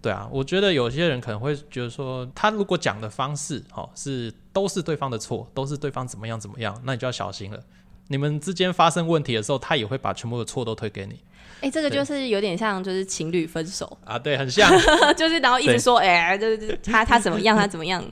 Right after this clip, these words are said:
Speaker 2: 嗯。
Speaker 1: 对，就是如果你想要知道一个人是不是一个好的另一半的话，你就问他说，“欸，那你之前的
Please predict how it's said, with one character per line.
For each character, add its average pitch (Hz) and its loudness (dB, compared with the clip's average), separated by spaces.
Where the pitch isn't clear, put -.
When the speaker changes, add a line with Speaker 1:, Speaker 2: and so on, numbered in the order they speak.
Speaker 2:
嗯。 180 -4
Speaker 1:
对， 135 4
就 196 2
是 240 2
如 214 2
果 175 0
你 160 4
想 160 4
要 147 2
知 147 -6
道 156 4
一 156 0
个 147 0
人 113 2
是 - -8
不 135 -6
是 143 -6
一 135 -4
个 127 0
好 104 -2
的 107 -4
另 139 0
一 123 -4
半 127 2
的 113 -4
话， 135 0
你 110 -4
就 147 0
问 143 0
他 131 0
说 127 -4
，“欸， 131 -2
那 160 0
你 104 -4
之 147 -4
前 123 -4
的 107 -4